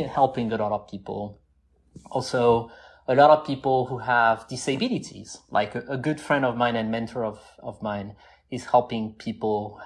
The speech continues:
have motor, um, disabilities.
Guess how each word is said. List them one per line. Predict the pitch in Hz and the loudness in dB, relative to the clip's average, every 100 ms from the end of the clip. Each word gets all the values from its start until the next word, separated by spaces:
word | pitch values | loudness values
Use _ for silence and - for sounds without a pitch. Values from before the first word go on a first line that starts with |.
| - | -4
have | 104 104 104 - _ _ _ _ _ - | 0 0 -2 -12 _ _ _ _ _ -12
motor, | 123 120 123 120 120 117 - _ - - | 2 6 6 6 0 -2 -6 _ -8 0
um, | 113 110 113 113 120 - | 2 2 0 -4 -10 -10
disabilities. | 123 117 107 120 - 165 180 - | -6 -6 -6 -8 -10 -14 -14 -18